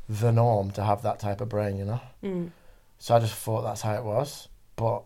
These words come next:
Speaker 1: in retrospect, loads of my life has been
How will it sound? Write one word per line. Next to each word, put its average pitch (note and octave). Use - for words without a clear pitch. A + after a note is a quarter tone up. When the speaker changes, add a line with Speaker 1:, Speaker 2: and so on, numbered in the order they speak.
Speaker 1:
in A2+
retrospect, -
loads A2+
of A2
my G#2+
life G#2+
has G#2+
been G2+